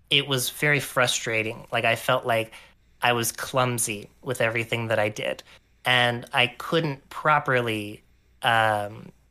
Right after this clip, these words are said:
uh, express myself any other way than with cooking.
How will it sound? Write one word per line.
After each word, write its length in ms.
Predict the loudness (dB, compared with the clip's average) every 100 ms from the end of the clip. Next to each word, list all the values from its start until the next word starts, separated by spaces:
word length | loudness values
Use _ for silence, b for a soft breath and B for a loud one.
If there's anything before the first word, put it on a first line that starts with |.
| _ _ _ _ _ -4
uh, 120 | -2
express 560 | 0 0 2 2 2 2
myself 640 | 0 0 2 0 -2 -8 _ 2
any 280 | 4 4
other 320 | 4 4 2 0
way 540 | 0 0 0 -2 -6 _ -10
than 600 | 0 4 4 2 -2 -4
with 240 | -2 -2
cooking. 500 | -2 -2 -2 -6 -10